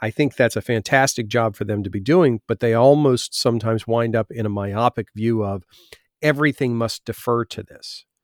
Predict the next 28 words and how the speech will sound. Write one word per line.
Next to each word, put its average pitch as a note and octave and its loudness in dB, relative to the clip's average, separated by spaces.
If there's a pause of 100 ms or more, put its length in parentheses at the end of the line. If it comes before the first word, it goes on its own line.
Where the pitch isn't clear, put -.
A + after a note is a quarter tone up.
(600)
And A#2+ 2
there A2+ 2
has - -2
to C3+ 0
be A#2 -2 (480)
a - -2
point F3+ 4
of B2 4
reasonable C3 4
balance G#2+ 0
to G#2 -4
say, G#2 -2
"Yeah, G#2 -2
we G#2+ -4
totally D#3+ 4
need B2+ 2
to - -4
secure - -2
the G2+ -2
walls, G#2 0 (580)
but B2 2 (760)
are B2 4
we B2+ 2
preventing C3 0
people A#2+ -4
from A#2 -6
getting G2 -4
work G#2 -2